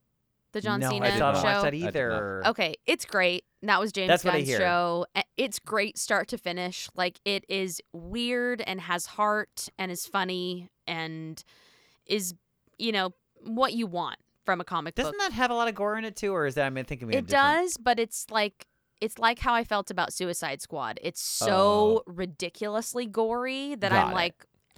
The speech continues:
Speaker 1: I'm fine.
Speaker 3: It circles back around to being ridiculous.
Speaker 1: Yeah,
Speaker 2: <laughs> Yeah.
Speaker 1: because I'm like,
Speaker 2: Got
Speaker 1: this
Speaker 2: it.
Speaker 1: is so absurd that I know <laughs> that it's not real.
Speaker 2: Got it.
Speaker 1: Um, yes, there's, there's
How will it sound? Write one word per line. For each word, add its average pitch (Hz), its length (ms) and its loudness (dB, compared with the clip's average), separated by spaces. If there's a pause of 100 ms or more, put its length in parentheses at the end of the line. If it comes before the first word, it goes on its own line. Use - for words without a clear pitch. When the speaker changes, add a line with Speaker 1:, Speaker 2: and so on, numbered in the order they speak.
(140)
Speaker 1:
I'm 175 160 -6
fine. 117 180 -2
Speaker 3:
It - 40 -8
circles 117 400 4
back 104 300 4
around 90 240 2
to 80 60 -14
being 82 160 0
ridiculous. 233 220 -2
Speaker 1:
Yeah, 196 300 6
Speaker 2:
<laughs> 175 40 2
Yeah. 165 60 2
Speaker 1:
because 269 240 2
I'm 226 160 4
like, 208 220 4
Speaker 2:
Got 92 220 6
Speaker 1:
this - 20 0
Speaker 2:
it. 85 140 -2
Speaker 1:
is - 80 -4
so 196 500 2
absurd 175 640 -4
that 185 100 -2
I 175 120 0
know 170 280 0
<laughs> - 20 -4
that 190 160 -8
it's 190 220 -2
not 220 220 2
real. 185 560 -2 (800)
Speaker 2:
Got 80 260 -4
it. 57 140 -10
Speaker 1:
Um, 160 540 -2 (100)
yes, 208 300 -2
there's, 180 360 2
there's 175 240 -2